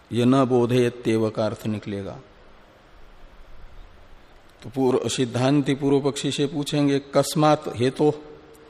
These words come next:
किस कारण से आपका ये दुस्साहस हो रहा है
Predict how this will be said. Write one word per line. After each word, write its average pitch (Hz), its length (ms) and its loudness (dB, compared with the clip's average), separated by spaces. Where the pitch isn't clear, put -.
किस 147 180 -2
कारण 135 400 4
से 139 280 -8
आपका 123 560 2
ये 139 220 0
दुस्साहस 127 680 -2
हो 117 120 0
रहा 117 300 0
है 110 320 -2